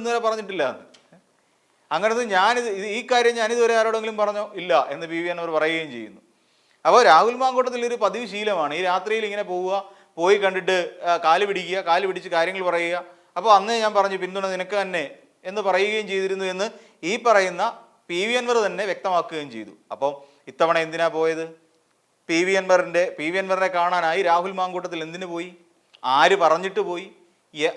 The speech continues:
ആ, അപ്പോൾ ഇങ്ങനെ കുറേ ചോദ്യങ്ങൾ അവശേഷിക്കുന്നുണ്ട്. വി ഡി സതീശനോട് ചോദിച്ചപ്പോൾ വി ഡി സതീശൻ പറയുന്നത്, "ഞാൻ വിശദീകരണം ചോദിക്കേണ്ട ആവശ്യമില്ല" എന്ന് വെച്ചാൽ എന്താണ് അതിൻ്റെ അർത്ഥം?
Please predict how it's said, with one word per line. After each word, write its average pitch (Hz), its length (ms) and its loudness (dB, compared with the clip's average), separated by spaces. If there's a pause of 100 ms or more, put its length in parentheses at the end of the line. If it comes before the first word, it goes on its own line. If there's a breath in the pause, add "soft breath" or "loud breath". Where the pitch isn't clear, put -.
ആ, - 20 2 (300)
അപ്പോൾ 226 240 2
ഇങ്ങനെ 269 220 -2
കുറേ 254 120 2 (120)
ചോദ്യങ്ങൾ 214 420 0
അവശേഷിക്കുന്നുണ്ട്. 170 640 -10 (1000)
വി 147 140 -4
ഡി 220 120 -4
സതീശനോട് 233 460 -2
ചോദിച്ചപ്പോൾ 214 380 -2
വി 165 60 -6
ഡി 208 100 -10
സതീശൻ 214 340 -8
പറയുന്നത്, 190 340 -4 (340 loud breath)
"ഞാൻ 196 160 6
വിശദീകരണം 220 520 0
ചോദിക്കേണ്ട 196 400 2
ആവശ്യമില്ല" 156 500 -6 (840)
എന്ന് 214 180 2
വെച്ചാൽ 196 280 4
എന്താണ് 190 280 0
അതിൻ്റെ 180 220 -2
അർത്ഥം? 165 220 -12